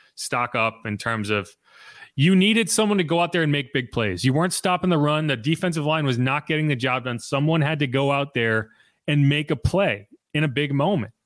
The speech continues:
And Tyrann Mathieu, the first interception, it was kinda gift wrapped. I think it was a mistake. Desmond Ridder and the receivers were on the same page, and he just, oh, he airballed, or he airmailed it, and it kinda just caught Tyrann. But,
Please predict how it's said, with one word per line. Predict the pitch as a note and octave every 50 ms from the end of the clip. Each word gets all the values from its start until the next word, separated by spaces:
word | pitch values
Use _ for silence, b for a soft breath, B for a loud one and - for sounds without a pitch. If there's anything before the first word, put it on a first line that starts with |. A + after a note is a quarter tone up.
| _ _ _ _ _ _ _ _ -
And | C#3 C3 C3 B2+ B2+ B2 B2 A2+
Tyrann | - - D3+ D3+ D3
Mathieu, | D3 C#3+ C#3+ C#3+ - D3+
the | B2+ A#2+
first | - - - F3+ F#3+ E3+ -
interception, | G3 F#3+ G3 D#3+ - F#3 F3+ E3+ - - G3 G3 F#3+ F3+ E3 _ _ _ _ _ _ _ _
it | - C#3+
was | D3 -
kinda | - E3 E3 D3
gift | A#2 - C#3+ C3 -
wrapped. | - C#3+ C#3 C#3 C#3+ - - - - -
I | B2 A#2
think | - D3+ C#3+ D3
it |
was | C#3+ C#3 C3 A#2+
a | B2
mistake. | A2+ A2+ - - - - D3 C#3+ C#3+ - - - - -
Desmond | - C#3+ C3 A#2+ C3+ C3 C3+
Ridder | C#3 C#3 C3+
and | C3 B2+
the | A#2+
receivers | A#2 A2 - C#3+ C#3 C#3 C#3+ B2
were | B2 B2+
on | C3 C3 B2+
the | A#2+ A2
same | - C3+ B2+ B2 A2
page, | - C3 C3+ C3+ B2+ A#2+
and | A#2 A2+
he | A2
just, | A2+ A#2+ - -
oh, | C#3 - - _ _ _ - _ _ - -
he | - B2+ A2+ A#2 - -
airballed, | B2+ C3+ D#3+ D#3 C#3+ C#3+ C#3 C3+ C3+ C3
or | C3+ B2
he | B2+ B2 B2 B2
airmailed | C#3+ E3 F#3 E3+ C3+ B2+ B2 A#2+ A#2+
it, | A#2+ A2+ - - B B B B B B
and | C#3+ C3
it | C3 -
kinda | - D3+ D3
just | C3 B2 A2+ -
caught | - - D#3 C3+ B2+ - -
Tyrann. | C3 C3+ C#3+ D3 C#3 B2 A#2 A2+ A2+ G#2+
But, | B2 B2+ A#2+ A#2